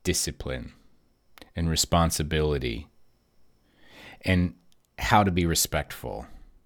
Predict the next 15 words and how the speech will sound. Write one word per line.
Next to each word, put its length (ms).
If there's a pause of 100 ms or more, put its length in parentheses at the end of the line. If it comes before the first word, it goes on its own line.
(760)
and 160
how 240
to 80
live 560
in 120
a 100
stable 580
home 580 (720)
that 120
wasn't 300
full 320
of 200 (720)
drugs 540
and 180 (340)
animosity 1000